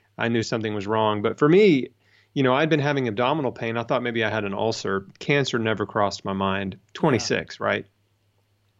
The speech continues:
Speaker 1: And so, yeah, went in for a, uh,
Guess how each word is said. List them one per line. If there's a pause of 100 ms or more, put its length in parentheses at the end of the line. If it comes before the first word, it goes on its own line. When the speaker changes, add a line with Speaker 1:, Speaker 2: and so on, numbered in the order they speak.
(120)
Speaker 1:
And
so, (580)
yeah,
went
in
for
a,
uh,